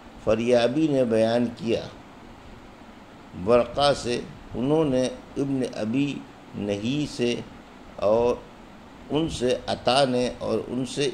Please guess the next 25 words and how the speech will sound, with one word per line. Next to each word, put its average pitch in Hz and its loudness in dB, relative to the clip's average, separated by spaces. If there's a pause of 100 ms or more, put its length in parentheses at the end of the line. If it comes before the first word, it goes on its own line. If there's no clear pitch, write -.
इब्न 120 0
अब्बास 107 0
रज़ियल्लाहु 104 0 (120)
अन्हु 95 -6
ने 82 -6 (760)
बयान 127 4
किया 147 4
कि 135 -4
शुरू 135 -2
इस्लाम 120 2
में 139 -2
मीरास 113 2
का 123 4
माल 104 -2 (520)
औलाद 120 8
को 139 2
मिलता 98 0
था - -14 (680)
और 135 4
वालिदैन 117 4
के 117 -2
लिए 120 0
वसीयत 120 0
ज़रूरी 107 0
थी, 120 -8